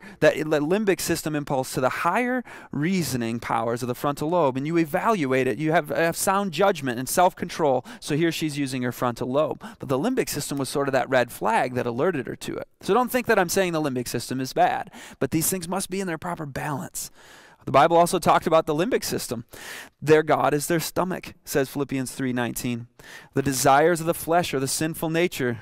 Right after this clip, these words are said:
Paul ta-, Paul refers to. This is coming out of the limbic system again. "To be carnally minded is death. The carnal mind is enmity against God." There's that carnal nature, that fleshly nature that we're talking about. Now you might say, "What does this have to do with television? What does this have to do with media, video gaming, et cetera?"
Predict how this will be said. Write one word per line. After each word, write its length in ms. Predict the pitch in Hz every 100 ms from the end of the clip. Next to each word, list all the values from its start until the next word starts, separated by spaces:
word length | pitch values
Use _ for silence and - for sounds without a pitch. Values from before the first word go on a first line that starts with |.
| -
Paul 240 | 139 123
ta-, 180 | 120 135
Paul 260 | - 135 123
refers 340 | 127 135 123
to. 120 | - 123
This 140 | 151
is 180 | 143 -
coming 280 | - 147 147
out 120 | 151
of 60 |
the 80 | 143
limbic 280 | 139 165 151
system 320 | - 117 120
again. 320 | 120 120 117 - - - - -
"To 120 | 170
be 80 | 160
carnally 600 | - - 180 202 202 208
minded 460 | 165 151 165 165
is 220 | 143 131 120
death. 540 | 117 131 135 - - -
The 80 |
carnal 720 | 127 - - 143 156 151 139 127
mind 440 | 123 117 113 117
is 100 | 113
enmity 460 | 117 113 110 123 117
against 380 | 113 117 -
God." 360 | - - - - 180 -
There's 120 | - -
that 200 | - -
carnal 540 | - 160 160 160 151
nature, 420 | 131 131 139 139
that 160 | - -
fleshly 460 | - 139 - 135
nature 360 | 123 120 117 127
that 120 | 120
we're 60 | -
talking 340 | - 117 -
about. 180 | - - _ - - - -
Now 60 | -
you 100 | 143
might 180 | 190 233
say, 240 | - 143
"What 160 | 135 240
does 120 | 302
this 140 | 247 240
have 160 | 208
to 80 | 220
do 100 | 220
with 120 | 214
television? 640 | 220 214 220 208 190 220
What 100 | 175
does 120 | 208 190
this 80 |
have 160 | 185 202
to 60 | 196
do 80 |
with 120 | 196 156
media, 420 | 175 190 190 185
video 300 | 165 185 180
gaming, 380 | 170 175 175 160
et 60 |
cetera?" 380 | - 165 - -